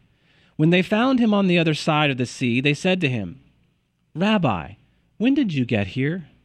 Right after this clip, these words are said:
Jesus answered them and said, 'Truly, truly, I say to you, seek me, not because you saw signs, but because you ate of the loaves and were filled.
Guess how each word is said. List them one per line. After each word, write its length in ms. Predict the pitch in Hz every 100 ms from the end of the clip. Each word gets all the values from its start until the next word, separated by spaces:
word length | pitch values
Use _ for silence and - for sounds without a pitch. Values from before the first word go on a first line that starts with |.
| _ _ _ _ _ _ 98
Jesus 400 | 127 127 135 156
answered 340 | 156 156 135
them 160 | 127 127
and 140 | 120
said, 400 | - 127 120 107 - _ _ _ _ _
'Truly, 720 | - - 180 226 254 240 240 220
truly, 720 | - - 214 226 214 214 214 160
I 140 | 175
say 300 | - 185 180
to 200 | - 131
you, 260 | 104 78 - _ _ _ -
seek 460 | - - 233 226
me, 400 | 170 135 107 87 _ _ _ _
not 360 | 143 220 233
because 320 | 233 - 175 147
you 100 | 147
saw 300 | - 139 123
signs, 840 | - 139 123 95 85 80 - - _ _ _ -
but 160 | 127
because 400 | 131 123 143 123
you 120 | 123 127
ate 320 | 156 170 170
of 80 | 143
the 100 | 127
loaves 600 | 120 139 143 139 139 131
and 140 | 123 117
were 100 | 110
filled. 560 | - 113 92 64 -